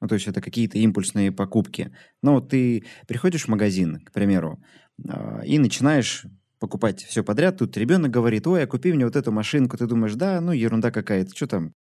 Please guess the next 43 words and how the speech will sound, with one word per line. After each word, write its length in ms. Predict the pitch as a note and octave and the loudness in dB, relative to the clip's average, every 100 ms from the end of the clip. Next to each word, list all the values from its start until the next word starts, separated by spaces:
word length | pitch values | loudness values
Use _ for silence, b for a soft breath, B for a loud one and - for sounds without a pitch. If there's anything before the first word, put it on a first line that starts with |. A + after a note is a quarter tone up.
| _ | _
пятьсот 260 | B2+ B2+ A#2 | -2 0 2
рублей 260 | A2 A2+ | 2 2
машинка, 460 | G#2 G#2 D3 C3 - | 2 2 2 2 2
раз 160 | A2 A2 | -2 -2
купил, 300 | G2 A#2 G#2 | -4 -2 0
положил 320 | G2 F#2+ G2 | 0 0 0
в 40 | |
корзинку». 520 | F#2 F2+ F2 E2 - E2+ B B B | -2 -4 -4 -6 -8 -14 B B B
И 340 | - A2+ A2+ | -6 0 0
за 140 | A2 B2 | 2 2
месяц 460 | D#3 F#3+ A3 - | 2 0 -4 -8
вот 200 | - A2 | -6 -2
этих 360 | B2+ - G2+ - | -2 -2 -4 -6
покупок 460 | - A#2 G3 F#3+ - | -4 -2 0 -2 -2
обнаруживается 1120 | F#2+ G#2 A2 D#3 C3 A2 G#2 - A2 G2+ F#2+ E2+ D2+ _ | 0 2 2 0 0 0 0 -2 -2 0 -2 -6 -14 _
на 140 | A2 A2 | -2 0
треть 460 | A2+ C#3+ C#3+ - G2+ | 0 0 -2 -8 -8
вот 120 | F#2+ | -8
этих 200 | A2+ - | -6 -4
самых 400 | A2+ A2+ G2 - _ | 0 0 0 -6 _
твоих 400 | - G#2 A2 - - | -2 0 0 -4 -16
обычных 480 | - G#2+ G#2+ - G2 | -10 -2 -2 -2 -4
расходов. 500 | A#2 G#2 A2 F2+ E2+ - B B | -4 -4 -2 -2 -4 -14 B B
И 200 | - A2 | -6 -4
получается, 440 | G2 A2 E3 F3 - | -2 -2 0 0 -2
что 200 | - G#2 | -6 -2
ты 200 | C#3 B2 | 2 4
можешь 380 | A#2+ G#2 F#2+ | 4 2 -2
просто 260 | - A#2+ - | -4 -4 0
начать 340 | G2+ F#2+ A2+ | 0 2 -2
планировать, 600 | - A2 A2+ G2+ E2 D#2+ - | 0 2 4 2 0 -6 -2
да, 200 | A2+ A2 | 0 2
и 40 | |
там, 220 | F#2 D#2+ | 0 -6
там 180 | D#2+ G#2 | -2 0
же 120 | F2+ | 0
с 100 | F2 | -2
ребенком 480 | G#2+ A2 A#2 F#2+ F2+ | -2 4 6 4 2
мы 120 | F2+ | 2
вот 120 | G#2 F2+ | 2 0
как 180 | F#2 | -4
построили, 480 | - G2 - A2 F2 | -2 -2 2 2 4
он 220 | G#2 G#2+ | 4 4